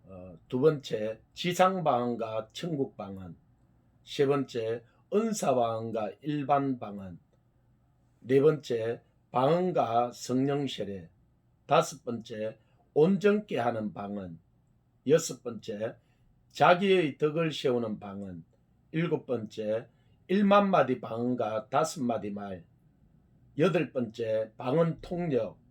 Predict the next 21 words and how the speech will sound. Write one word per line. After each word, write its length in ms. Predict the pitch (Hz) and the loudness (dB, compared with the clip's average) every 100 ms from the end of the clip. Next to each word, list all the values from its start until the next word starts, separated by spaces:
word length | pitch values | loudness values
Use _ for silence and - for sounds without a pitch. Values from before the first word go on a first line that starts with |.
| _ - | _ -6
풍성하기를 1000 | 233 220 - 139 127 113 120 117 123 - | -2 -2 -2 2 2 2 -2 -2 -2 -4
기도하라. 580 | 117 107 107 98 - - - _ _ _ _ _ | -6 -6 -8 -10 -14 -20 -20 _ _ _ _ _
아홉 300 | 165 170 - | 6 6 6
번째, 560 | 123 117 117 110 117 - _ _ _ - | -2 -4 -6 -4 -6 -8 _ _ _ -8
방언 400 | 120 139 202 208 | 0 2 4 2
기도를 400 | 175 156 139 123 | 2 0 2 0
많이 340 | 110 117 143 185 | -2 0 2 2
하는 300 | 151 139 131 | 2 0 -2
것이 260 | 117 107 | -2 -8
좋은가. 560 | 92 110 113 110 92 76 _ - - - - _ _ _ | -10 -6 -6 -6 -10 -14 _ -20 -20 -20 -20 _ _ _
열 220 | 139 156 - | 4 4 4
번째, 540 | 156 - 120 113 113 _ _ _ - | 0 0 -2 -2 -6 _ _ _ -6
방언과 580 | 123 160 185 165 131 135 | 0 2 2 4 4 4
영적 460 | 175 170 135 - | 2 0 -8 -12
전쟁. 500 | 113 107 101 107 85 - _ _ _ _ - | -8 -6 -6 -8 -10 -20 _ _ _ _ 6
열한 340 | 160 156 131 | 8 8 4
번째, 580 | 131 135 - 117 117 120 - | 0 -2 -4 -2 -2 -4 -8
방언과 800 | 107 127 185 196 156 120 123 - | -6 -2 0 2 2 2 2 0
다른 340 | - 147 170 165 | -2 0 0 0
은사와의 680 | 190 185 175 131 131 120 - | -4 -2 2 2 2 0 -4
관계. 540 | 135 156 135 110 87 | -2 -2 -2 -4 -6